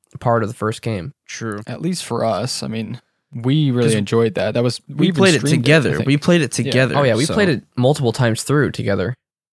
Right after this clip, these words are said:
Speaker 3: Yeah.
Speaker 1: It was just so much fun. So, the way the
Speaker 3: Yeah.
Speaker 1: gameplay kind of looks, it looks like there's a, an even more story focus to the game.
Speaker 3: Yeah.
Speaker 1: Like, I, there are N P Cs you walk around with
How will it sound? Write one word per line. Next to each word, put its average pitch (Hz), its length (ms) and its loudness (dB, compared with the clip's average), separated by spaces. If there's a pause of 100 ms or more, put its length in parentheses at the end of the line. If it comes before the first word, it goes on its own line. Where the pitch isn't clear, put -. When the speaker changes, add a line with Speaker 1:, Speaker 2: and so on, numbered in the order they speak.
(160)
Speaker 3:
Yeah. 120 360 -8
Speaker 1:
It - 200 -18
was 131 100 -6
just 127 160 -6
so 127 100 0
much 113 200 0
fun. 117 260 -2 (1040)
So, 110 440 0 (720)
the 139 180 0
way 156 220 2
the 214 120 -2
Speaker 3:
Yeah. 131 60 -6
Speaker 1:
gameplay 131 440 2
kind 123 220 0
of 120 100 -2
looks, 107 420 -2 (460)
it 139 120 4
looks 151 240 2
like 160 120 -2
there's 139 200 2
a, 113 100 0 (520)
an 135 80 0
even 131 300 2
more 123 440 4
story 117 680 0
focus - 640 -4 (120)
to 123 80 -2
the 110 100 -2
game. 85 280 -6 (800)
Speaker 3:
Yeah. 123 220 -8 (500)
Speaker 1:
Like, 117 300 -4
I, 123 160 2
there 127 180 2
are 127 120 4
N 123 120 0
P 123 140 -2
Cs 110 460 -2
you 113 80 -2
walk 110 280 0
around 101 220 -2
with 101 300 -6